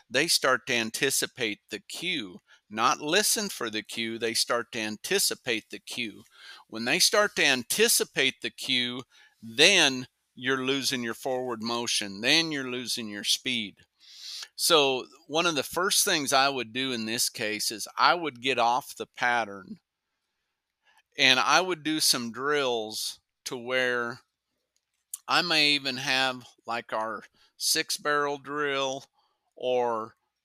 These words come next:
our rib cage drill. And, and I know I can't go into explaining those completely. I mean, I'm just gonna just understand that these are drills that we do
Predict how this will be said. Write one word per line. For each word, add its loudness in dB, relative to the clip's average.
our -4
rib 0
cage -2
drill. -2
And, 2
and 0
I 2
know -2
I 0
can't 2
go -4
into -8
explaining -4
those -4
completely. -6
I 0
mean, 0
I'm 2
just 2
gonna 2
just -6
understand -2
that -8
these -4
are -6
drills -6
that -8
we -4
do -8